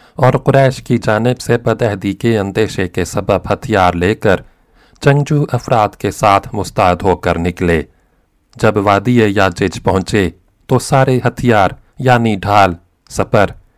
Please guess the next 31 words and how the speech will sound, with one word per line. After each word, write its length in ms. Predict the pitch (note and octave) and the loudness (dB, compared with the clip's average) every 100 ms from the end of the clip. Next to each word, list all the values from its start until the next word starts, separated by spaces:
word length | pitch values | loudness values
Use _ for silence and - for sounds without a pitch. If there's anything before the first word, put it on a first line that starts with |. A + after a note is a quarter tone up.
| _ - | _ 0
تیر، 280 | C#3 G#2+ - - _ _ A#2+ | 2 2 0 -10 _ _ 0
نیزے 440 | C3+ B2+ A#2 A#2+ | 2 2 2 0
سب 360 | - - F3+ G2 | 0 0 0 0
رکھ 240 | G2+ - | -4 -4
دیے 360 | - G#2+ F#2+ E2 _ _ _ - | -6 0 0 0 _ _ _ -2
اور 160 | B2 - | 0 2
ان 160 | C#3+ C#3 | 0 0
کی 200 | C#3+ C3 | -2 -2
حفاظت 560 | A#2+ A#2+ A2 A2 G#2 - | 0 0 0 0 -4 -2
کے 120 | A2 | -2
لیے 280 | G#2+ A#2 A#2 | 0 0 0
اوس 440 | - A#2+ G2+ - - | 2 2 2 -2 -6
بن 160 | G#2 | -6
خولی 480 | G2+ A#2 G#2+ G2 A2+ | -2 0 2 0 0
انصاری 500 | G2+ F#2+ B2+ A#2 G#2 | -2 -2 0 0 0
رضی 280 | G2 F2+ G2 | -2 -2 -2
اللہ 220 | F#2+ F#2+ | 0 2
عنہ 340 | F#2+ G#2 G2+ F#2 | 2 0 -2 -2
کی 180 | - | -4
ماتحتی 680 | F#2+ F#2 E2+ F#2+ E2+ A#2+ A#2 | -2 -2 -2 -4 -4 -2 0
میں 220 | G#2+ E2+ - _ _ _ _ _ - | 0 -2 -4 _ _ _ _ _ 0
دو 140 | D#3 | 0
سو 260 | - B2 B2+ - | 2 2 2 2
آدمی 400 | G#2+ - A2+ A2+ | 0 0 -2 -2
وہیں 300 | G#2+ F#2 F2 | -2 -4 -4
چھوڑ 300 | - F#2+ G2 | 0 2 0
دیے 340 | G#2 G#2 E2+ - _ _ _ _ | -2 0 0 -2 _ _ _ _
اور 260 | - A2 G2+ | -2 2 2
سوار 440 | - A2+ G#2 G2 | 0 0 2 2
کا 300 | - A2+ F#2+ | 0 -2 -2
ہتھیار 420 | G2+ - A2 F#2+ | -4 0 2 2